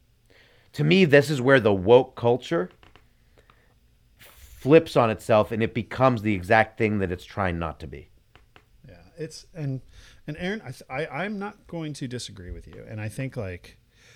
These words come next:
Speaker 2: like I said, maybe just 'cause I love Janelle Monáe and I think she's great, that maybe bec-, maybe I'm just really looking at the brighter side. But I think my overall takeaway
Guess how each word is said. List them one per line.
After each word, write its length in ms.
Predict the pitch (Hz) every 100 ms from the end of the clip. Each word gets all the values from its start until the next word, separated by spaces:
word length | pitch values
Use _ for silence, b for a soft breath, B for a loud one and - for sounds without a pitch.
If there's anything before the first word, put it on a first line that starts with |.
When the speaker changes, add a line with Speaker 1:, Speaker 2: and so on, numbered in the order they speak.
| b b b _ _ -
Speaker 2:
like 140 | 120
I 20 | -
said, 220 | 82 73
maybe 320 | 104 139 214
just 160 | 156 135
'cause 80 |
I 40 | 117
love 200 | 101 104
Janelle 260 | 101 101
Monáe 380 | 95 87 90 117 - _ _
and 100 | -
I 40 | 107
think 120 | 110
she's 160 | 104 92
great, 400 | 92 92 120 135
that 120 | 120
maybe 280 | 123 139 156
bec-, 320 | 120 - - -
maybe 280 | 117 123
I'm 220 | 107 110 113
just 260 | 110 - - _ _
really 260 | 127 123 123
looking 280 | 110 110 117
at 60 | 101
the 60 |
brighter 300 | 92 95 95
side. 380 | 107 113 110 107
But 220 | 101 90 _ b b b _
I 120 | 170
think 240 | 190 202 -
my 180 | 123
overall 340 | 120 117 120 107
takeaway 600 | - 101 95 101 104